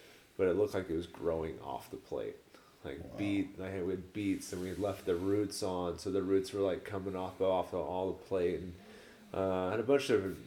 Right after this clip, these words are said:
Speaker 1: uh, root vegetable components in there for growing out of the ground. And then, uh, had a vial,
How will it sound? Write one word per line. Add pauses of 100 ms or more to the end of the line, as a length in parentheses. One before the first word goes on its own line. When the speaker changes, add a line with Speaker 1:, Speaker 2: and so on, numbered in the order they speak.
(400)
Speaker 1:
uh,
root
vegetable
components
in
there
for
growing
out
of
the
ground. (960)
And
then,
uh, (560)
had
a
vial,